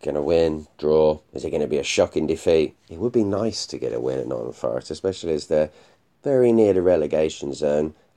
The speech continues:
I don't carry any anger at all since that, uh, relegation in nineteen ninety-eight, but it would be quite sweet, wouldn't it?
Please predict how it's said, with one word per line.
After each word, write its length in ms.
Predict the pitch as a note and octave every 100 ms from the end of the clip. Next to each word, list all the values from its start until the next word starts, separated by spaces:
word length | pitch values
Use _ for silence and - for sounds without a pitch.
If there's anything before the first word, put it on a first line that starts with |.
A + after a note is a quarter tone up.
| -
I 160 | F#2+
don't 220 | A#2+ C3 -
carry 480 | A2+ G#2+ G#2 G2 - _
any 320 | G2+ F#2 F2+ - _
anger 600 | A2 C#3+ F3 E3 B2+ B2 B2+
at 140 | - C2+
all 260 | C#2 D#2 - - - - -
since 440 | - - D2+ -
that, 360 | - C#2+ C2+ -
uh, 220 | D2+ C#2 -
relegation 580 | E2 D2+ D2 D#2+ - C#2
in 120 | C#2
nineteen 420 | D2+ D2+ - D2+
ninety-eight, 540 | D#2 D2+ - D#2+ D2 -
but 240 | F#2+ - _ -
it 80 |
would 120 | D3 C#3+
be 80 |
quite 240 | - C#2 -
sweet, 320 | - C2 A#1
wouldn't 240 | A#1+ A1+
it? 100 | A#1+